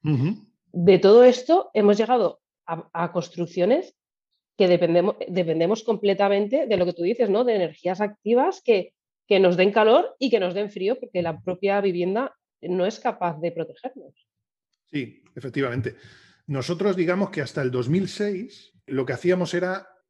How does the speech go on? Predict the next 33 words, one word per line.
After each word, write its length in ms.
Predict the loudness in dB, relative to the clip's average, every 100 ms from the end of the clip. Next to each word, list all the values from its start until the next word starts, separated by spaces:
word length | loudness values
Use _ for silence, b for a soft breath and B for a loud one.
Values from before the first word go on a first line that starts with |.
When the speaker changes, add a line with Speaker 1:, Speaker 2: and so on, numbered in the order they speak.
| _
Speaker 1:
edificios 680 | -10 -6 -4 -4 0 -2 -2 -10
activos, 760 | -10 -8 -4 -2 -4 -12 -20 _ _
es 100 | -6
Speaker 2:
Ujú. 80 | -2
Speaker 1:
decir, 200 | 0 0
edificios 400 | -2 -2 -2 -2
que 120 | 0
lo 80 | 0
único 220 | 2 2
que 80 | 0
hacían, 260 | -2 -2 -2
como 200 | -4 -4
bien 200 | -4 -2
tú 80 | -4
estás 240 | -4 -4
diciendo, 560 | -2 0 0 2 0 -2 B B B B _
es, 480 | 2 4 2 -4 -4
eh, 360 | 0 2 2 2
protegernos 540 | 0 0 0 4 4
de 100 | 4
la 80 | 2
intemperie, 640 | 2 -2 -6 -8 -10 -12 _ _ _ _ _ _
básicamente, 960 | -20 -20 -16 -12 -12 -12 -14 -10 -10 -10
ya 100 | -10
está. 300 | -10 -12 -16 b b b
Y 80 | -4
entonces, 480 | 0 0 0 -4 -6
las 260 | -2 -2 0
necesidades 680 | -2 -2 -2 -2 -2 0 -2
de 100 | -4
confort 600 | -4 -4 0 -2 -2 -10 b b b b
las 480 | -2 2 2 0 -2
aportábamos 960 | -8 -4 -6 -4 -2 -2 -2 -4 -6 -14